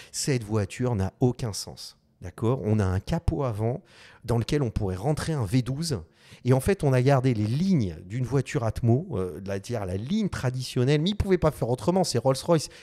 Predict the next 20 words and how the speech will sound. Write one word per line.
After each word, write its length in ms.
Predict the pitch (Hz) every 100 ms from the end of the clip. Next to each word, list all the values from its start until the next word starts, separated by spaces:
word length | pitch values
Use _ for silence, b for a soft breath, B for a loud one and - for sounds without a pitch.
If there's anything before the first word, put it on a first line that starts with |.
| -
ils 80 | 120
n'allaient 180 | 110 107
pas 140 | 127
te 80 | -
sortir 340 | 123 - 104
un 60 | 107
minivan. 480 | 113 147 160 170 127 B B
Mais 80 | 123
ce 80 | -
que 80 | 160
je 60 |
veux 80 | 156
dire 160 | 151 -
par 220 | 139 151
là, 100 | 190 B B B -
c'est 180 | - 170
que 60 |
cette 200 | - 147
voiture 440 | 123 139 - 160 156
n'a 160 | 131